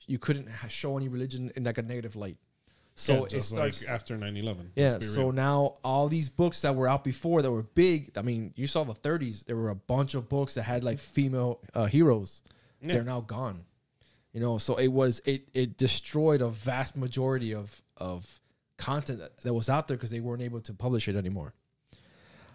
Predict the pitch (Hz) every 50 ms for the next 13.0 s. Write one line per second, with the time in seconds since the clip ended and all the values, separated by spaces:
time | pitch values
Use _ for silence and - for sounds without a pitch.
0 | - - 104 95 92 135 139 - _ - 160 156 160 156 160 165 190 175 - -
1 | 202 202 196 190 180 170 165 160 151 143 131 120 131 131 135 143 143 156 156 -
2 | - - - 151 147 147 - 156 147 135 127 - - 123 127 143 - - _ _
3 | _ _ _ _ _ _ _ _ _ _ _ _ _ _ _ _ _ _ _ _
4 | _ _ _ _ _ - - _ _ - 117 123 127 127 117 123 120 127 131 135
5 | - - - - 135 127 120 - 139 127 - 131 120 - - 127 120 117 131 -
6 | - - - - - _ _ _ _ _ _ _ _ _ - 123 120 - 131 127
7 | 123 123 117 - - 120 120 120 104 127 135 - 123 107 - - 107 113 127 -
8 | - 123 117 110 117 117 117 113 110 104 95 113 107 - - 110 104 101 98 95
9 | - 98 95 92 92 92 90 90 87 87 90 90 - - - 92 85 87 87 92
10 | 107 - - 101 - 92 92 - - - - - - - - - - - - -
11 | - - - - - - - - - _ - - - 156 139 143 151 147 139 127
12 | - 170 170 - 180 180 175 190 202 202 208 220 220 - - - - - 160 151